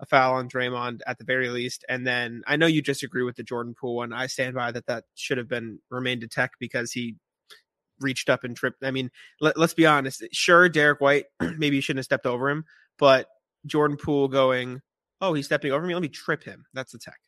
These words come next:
I, sorry. But regardless, grand scheme of basketball, grand scheme of the game,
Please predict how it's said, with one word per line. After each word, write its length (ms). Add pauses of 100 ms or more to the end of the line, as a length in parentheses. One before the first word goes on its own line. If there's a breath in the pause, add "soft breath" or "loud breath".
(100)
I, 200 (260)
sorry. 420 (840 soft breath)
But 240 (340)
regardless, 600
grand 280
scheme 180
of 60
basketball, 520
grand 260
scheme 140
of 60
the 60
game, 360